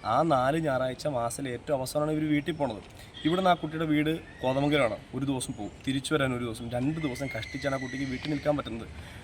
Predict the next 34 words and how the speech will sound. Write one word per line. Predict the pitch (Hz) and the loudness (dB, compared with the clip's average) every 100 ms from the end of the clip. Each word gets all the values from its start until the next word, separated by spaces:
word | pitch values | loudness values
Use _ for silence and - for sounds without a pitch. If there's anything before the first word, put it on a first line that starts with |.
| - - | -10 0
ഇവിടുന്ന് | 170 185 180 | 2 4 4
ഒരു, | 180 - - | 4 2 2
ഒരു | 180 | 6
ഏരിയ | 175 160 165 | 8 8 6
ഉണ്ട്, | 123 | 4
ഈ | 160 160 147 | 4 6 6
ഏരിയ | 175 156 | 6 4
വിട്ടിട്ട് | 135 127 | 2 4
ആ | 143 143 | 4 4
കുട്ടിക്കോ | - 135 143 156 - - | -4 -4 -4 -6 -8 -4
ഈ | 139 185 | 0 6
പറയുന്ന | 165 170 160 | 6 6 4
മറ്റൊരു | 147 185 214 | 4 4 2
സ്റ്റാഫിന് | - 170 170 175 | 6 8 8 2
ഇവിടുന്ന് | 165 165 | 0 2
പുറത്തു | 151 143 175 | 2 2 2
പോകാൻ | 165 | 4
അനുവാദമില്ല. | 139 139 147 156 113 - - - - | 6 8 6 6 -2 -8 -10 -12 -10
അപ്പോൾ | 180 | -2
എങ്ങനെയൊക്കെ | 196 147 170 214 226 220 | 2 4 4 4 2 0
സ്റ്റാഫിനെ | 220 - 156 160 160 | -2 6 6 6 0
ഹരാസ് | 143 123 135 143 | 2 4 4 4
ചെയ്യുക | 151 | 2
ആ | 131 139 | 2 2
രീതിയിലാണ്? | 135 120 95 - - - 156 | 0 0 -2 -8 -18 -4 0
നിങ്ങൾ | 160 | 2
മറ്റൊരു | 165 147 165 165 | 4 4 4 4
കാര്യം | 147 135 | 6 6
ആലോചിക്കും, | 127 123 123 - - - - | 4 -2 -6 -12 -18 -12 -4
ഈ | |
രണ്ടര | 196 165 165 | 4 4 4
കൊല്ലം | 180 165 156 | 2 2 4
കൊണ്ട് | 151 | 4
ഈ | 147 | 4